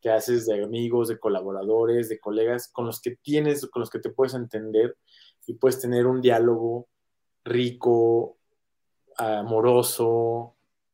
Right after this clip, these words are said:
nutritivo. Es muy bonito. A mí me gusta mucho el me-, el medio. Quiero mucho a mis colegas, estimo mucho a mis colegas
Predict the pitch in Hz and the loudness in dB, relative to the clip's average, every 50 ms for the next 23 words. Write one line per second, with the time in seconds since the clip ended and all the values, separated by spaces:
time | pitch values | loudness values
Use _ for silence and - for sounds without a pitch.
0 | _ _ _ _ _ _ - 117 117 _ - 123 120 120 117 - - - - 131 | _ _ _ _ _ _ -20 -20 -18 _ -4 -2 -2 -2 -2 -6 -6 -6 -4 -2
1 | 131 127 120 120 117 113 113 113 - - _ _ _ _ _ _ _ _ _ _ | 0 2 2 2 2 2 0 -2 -6 -10 _ _ _ _ _ _ _ _ _ _
2 | _ _ _ _ _ _ _ - 156 160 156 160 156 151 147 127 107 98 92 92 | _ _ _ _ _ _ _ 4 4 4 6 4 6 6 6 6 4 0 -4 -10
3 | - - - 123 139 156 170 170 170 151 147 147 143 - 143 127 127 123 - - | -16 -6 0 2 4 6 6 6 6 6 6 4 4 2 -2 -2 -2 -4 -4 -6
4 | 117 110 113 110 113 113 131 - 120 113 113 117 113 113 113 117 120 123 127 131 | -8 -8 -8 -8 -6 -6 -4 -4 -4 -4 -4 -2 -2 -2 0 0 2 2 2 0
5 | - - _ _ _ _ _ - _ _ _ _ _ _ _ _ _ _ _ - | -2 -8 _ _ _ _ _ -20 _ _ _ _ _ _ _ _ _ _ _ -12
6 | 110 - 131 127 131 123 120 123 131 147 143 - 139 117 - - - 110 101 101 | 0 2 4 4 4 2 0 0 0 0 0 0 -4 -6 -6 -6 -6 -4 -2 -2
7 | 107 104 107 110 110 113 110 - - - - _ - - - - - 120 120 120 | -2 0 0 0 0 0 -2 -6 -12 -16 -18 _ -14 -12 -12 -10 -8 -6 -4 -4
8 | 117 120 127 139 143 139 139 123 117 - - - 107 101 104 101 104 107 110 110 | -4 -2 -4 -4 -2 -2 -4 -6 -6 -8 -8 -6 -4 -2 -2 -2 -2 -4 -6 -6
9 | - - | -10 -16